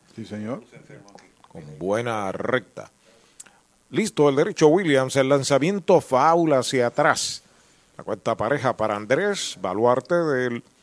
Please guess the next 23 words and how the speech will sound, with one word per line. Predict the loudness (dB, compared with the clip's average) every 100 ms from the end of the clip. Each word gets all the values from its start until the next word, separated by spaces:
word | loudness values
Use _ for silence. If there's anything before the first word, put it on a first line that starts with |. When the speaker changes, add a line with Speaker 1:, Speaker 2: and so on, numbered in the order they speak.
| _ _ -6
Speaker 2:
los | -2
Grises | -2 -2 -2 -2
de | -2
Humacao, | -4 -4 -6 -4 0 0 0
campeones | -2 -4 -2 0 0 -2
de | -4
Puerto | -2 -2 -2 -4
Rico | -6 -8 -6 -2
del | -2 -2
béisbol | -4 -6 -6 -2 -2
doble | 0 -2 -4
A. | -10 -18 _ _
Speaker 1:
Tiene | -20 -18 -12
promedio, | -8 -4 -4 -2 -2 -2 -2 -4 -6 -10 -14 _ -18
Andrés, | -18 -12 -6 -4 -4 -8 -20 _ _
de | -12 -6 -2 -4 -6 -12 -18 _ _ _ _
doscientos | -6 -4 -4 -4 -6 -6 -6 -8
noventa | -6 -6 -8 -8 -6
y |
ocho | -6 -6 -10
con | -12 -12
ocho | -12 -10
empujadas. | -12 -12 -12 -12